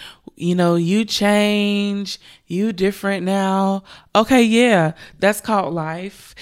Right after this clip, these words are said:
It's called growth. It's called progression. And that's what we want to do. But not all the time. When you, when you grow,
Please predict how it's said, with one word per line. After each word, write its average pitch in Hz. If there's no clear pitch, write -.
It's 175
called 170
growth. 160
It's 180
called 170
progression. 160
And 202
that's 220
what 196
we 196
want 190
to 175
do. 170
But 180
not 208
all 190
the 214
time. 196
When 185
you, 220
when 208
you 294
grow, 196